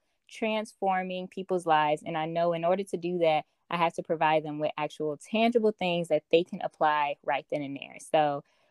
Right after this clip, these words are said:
we have plenty of resources. If you are interested, like I said, you can find, um, the organization on the C G G A Network on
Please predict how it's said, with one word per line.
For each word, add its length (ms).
we 200
have 220
plenty 500
of 160
resources. 640
If 200
you 200
are 240
interested, 840
like 180
I 100
said, 460
you 100
can 180
find, 640
um, 280
the 120
organization 840
on 160
the 100
C 300
G 200
G 280
A 160
Network 500
on 180